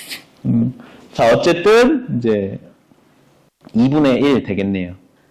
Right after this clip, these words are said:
됐지? 앞에 건 마이너스 일, 뒤에 거는 이분의 일. 계산하면은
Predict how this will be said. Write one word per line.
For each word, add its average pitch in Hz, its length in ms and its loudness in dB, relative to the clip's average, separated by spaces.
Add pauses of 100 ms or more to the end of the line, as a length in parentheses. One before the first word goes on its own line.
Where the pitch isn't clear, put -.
(580)
됐지? 196 580 -2 (800)
앞에 113 240 -2
건 151 200 2
마이너스 127 480 2
일, 214 240 4
뒤에 117 300 -2
거는 110 260 0
이분의 104 380 -2
일. 110 300 -6 (140)
계산하면은 117 760 -2